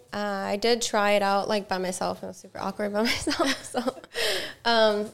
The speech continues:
this is the first time that I'm actually gonna have somebody on the podcast. And a little, like, quick summary, I guess, of what the podcast is gonna be is I, I was telling Melissa, like, I have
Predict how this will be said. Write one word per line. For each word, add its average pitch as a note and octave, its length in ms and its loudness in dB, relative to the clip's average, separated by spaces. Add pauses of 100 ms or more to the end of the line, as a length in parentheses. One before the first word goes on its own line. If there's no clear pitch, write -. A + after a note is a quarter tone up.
(160)
this A3 100 -4
is G#3+ 60 -6
the A3+ 40 -6
first A3+ 240 2
time A3 340 4
that G3+ 100 4
I'm G3 100 2
actually F#3+ 260 -4
gonna G3+ 120 -4
have F#3+ 160 -2
somebody F#3+ 320 -4
on F#3 140 -4
the F#3 100 -2
podcast. A3+ 760 -2
And G3 840 0 (1040)
a G#3 400 6
little, D4 340 6
like, B3 580 2
quick A3 340 2 (420)
summary, A3 420 4
I B3 100 4
guess, A#3+ 260 4
of G#3 80 2
what F#3+ 180 2
the F#3 120 0
podcast F#3+ 680 -4
is F3+ 100 -8
gonna G3+ 240 -2
be F#3 480 -8
is F#3+ 680 2 (240)
I, G#3+ 540 4 (200)
I G#3+ 60 6
was A#3+ 160 4
telling C#4+ 280 4
Melissa, G#3+ 420 4
like, G3 240 4
I G#3+ 40 -2
have A3+ 380 2